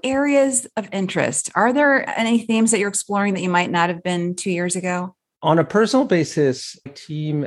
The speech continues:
Speaker 2: and I spend a lot of time on sustainability.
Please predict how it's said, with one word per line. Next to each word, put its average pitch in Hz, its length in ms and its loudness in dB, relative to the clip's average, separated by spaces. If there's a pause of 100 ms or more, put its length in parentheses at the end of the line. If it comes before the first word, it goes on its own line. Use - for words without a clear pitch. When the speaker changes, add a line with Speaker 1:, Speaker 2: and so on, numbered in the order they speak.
Speaker 2:
and 123 240 -4 (100)
I 123 560 2
spend - 480 0
a 127 60 2
lot 117 320 4
of 117 160 -2
time 127 360 2
on 117 120 2
sustainability. 113 1080 0